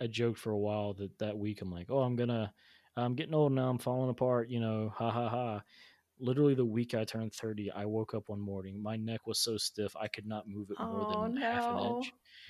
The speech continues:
Speaker 1: And it just, it felt like, "Okay, universe, I get it. I, I'll chill. I'll, I'll try to watch the jokes, you know."
Speaker 2: <laughs>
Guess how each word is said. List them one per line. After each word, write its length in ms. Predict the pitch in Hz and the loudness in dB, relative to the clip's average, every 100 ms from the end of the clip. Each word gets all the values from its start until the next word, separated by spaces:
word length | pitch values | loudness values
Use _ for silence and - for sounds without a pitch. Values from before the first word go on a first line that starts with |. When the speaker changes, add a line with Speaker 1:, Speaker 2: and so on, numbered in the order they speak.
| - - - | -20 -16 2
Speaker 1:
And 100 | 139 | 6
it 60 | 156 | 8
just, 280 | 156 143 160 | 8 6 4
it 120 | 147 | 6
felt 200 | 156 147 | 6 8
like, 180 | 135 147 | 6 6
"Okay, 220 | 143 175 | 6 6
universe, 480 | 117 104 95 92 110 | 6 0 -2 -4 -4
I 60 | |
get 200 | 131 143 | 0 2
it. 120 | 123 98 104 | 2 -2 -4
I, 240 | 101 110 - - | -4 -4 -8 -8
I'll 140 | 98 | -6
chill. 500 | 117 - 131 110 120 _ - | -2 2 2 2 -2 _ -6
I'll, 200 | 101 104 104 | -6 -4 -4
I'll 140 | 107 | -4
try 160 | - 120 | -2 0
to 60 | 117 | 2
watch 260 | 110 110 | 0 -2
the 80 | - | -6
jokes, 640 | 107 101 95 - - - - | -6 -4 -6 -6 -6 -6 -8
you 100 | 107 | -2
know." 240 | 226 180 214 | -2 2 0
Speaker 2:
<laughs> 560 | 220 214 233 202 - | 2 2 2 0 -6